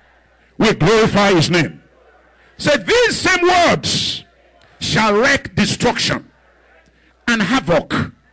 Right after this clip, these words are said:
in the camp of the enemy. In the name of Jesus." Say, "I declare civil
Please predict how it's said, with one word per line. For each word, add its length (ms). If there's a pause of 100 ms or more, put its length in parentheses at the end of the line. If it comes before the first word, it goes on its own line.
(480)
in 140
the 100
camp 320
of 120
the 140
enemy. 340 (880)
In 220
the 120
name 260
of 100
Jesus." 600 (520)
Say, 140
"I 140
declare 640 (720)
civil 460